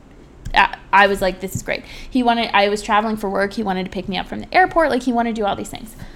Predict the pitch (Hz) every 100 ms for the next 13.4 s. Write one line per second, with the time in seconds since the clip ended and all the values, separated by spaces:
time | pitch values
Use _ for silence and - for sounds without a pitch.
0 | - - - - 226 226 214 202 196 196
1 | 214 - - - - - - - - -
2 | - - - 220 220 214 220 208 202 202
3 | 208 - - - - - - 233 226 202
4 | - 190 180 180 - - - - - -
5 | - - 190 - 285 339 349 240 208 190
6 | 214 247 294 294 277 285 311 269 226 214
7 | 226 233 254 240 262 262 196 - - -
8 | - - 254 240 262 262 254 240 226 208
9 | 220 214 - 208 202 - - - 220 220
10 | 202 190 185 196 - - 269 294 285 330
11 | 381 330 262 247 202 - - 254 - -
12 | - - - - 220 262 320 240 214 202
13 | 202 202 202